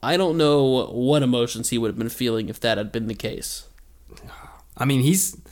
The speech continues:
Speaker 2: what's sad right here is, like, he's not even hyping them up to come help him. Like, 'cause he obviously, or he should know that they're not just gonna leave their friend behind. Like, he should be hyping him up, be like, "I guess y'all can help me. I know this is out of your league, but, like, you're obviously not just gonna leave orange-haired boy behind."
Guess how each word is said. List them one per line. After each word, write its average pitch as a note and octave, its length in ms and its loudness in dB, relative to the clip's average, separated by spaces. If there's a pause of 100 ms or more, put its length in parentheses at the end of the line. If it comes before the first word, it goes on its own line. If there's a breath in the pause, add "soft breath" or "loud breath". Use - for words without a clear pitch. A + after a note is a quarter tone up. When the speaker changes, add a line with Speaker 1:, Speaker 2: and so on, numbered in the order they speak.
(520 soft breath)
Speaker 2:
what's D3 220 2
sad E3 460 6
right B2 180 4
here E3 220 6
is, A#2 120 4
like, G#2 160 0
he's C3+ 200 2
not D3+ 200 4
even C3 200 2
hyping B2+ 380 2
them A#2 160 2
up A#2+ 200 2
to - 80 -4
come G#2 200 -4
help G#2+ 300 0
him. F#2 260 -4 (300)
Like, A2 400 -2
'cause D#3 180 4
he F#3 120 4
obviously, D#3+ 560 4
or B2 100 2
he A2+ 120 0
should C#3 320 2
know F#2+ 260 -2
that F#2+ 160 -4
they're G#3+ 120 -2
not B2 160 0
just G2+ 120 -6
gonna G2 140 -4
leave F#2+ 380 -4
their F2+ 120 -6
friend G2+ 340 -6
behind. - 440 -8 (240)
Like, - 280 -8 (760 soft breath)
he C3 100 0
should B2+ 140 0
be B2 80 2
hyping A#2 260 2
him A2+ 100 2
up, A#2 140 0
be A2 80 0
like, G2 160 -2
"I G2+ 80 -2
guess A#2 260 0
y'all B2 120 2
can A2+ 100 -2
help A2+ 180 0
me. A2 120 0
I G#2 60 0
know A2 180 0
this A2 160 0
is G#2+ 100 -2
out G#2+ 160 2
of A2 60 2
your G#2 120 0
league, A2 440 0
but, F#2 120 -2
like, F#2 200 -4
you're G2 120 -2
obviously G#2 360 0
not G2 180 -4
just - 120 -6
gonna G#2 140 -4
leave G2 380 -6
orange-haired G2+ 560 -2
boy G2 200 -2
behind." F#2+ 580 -4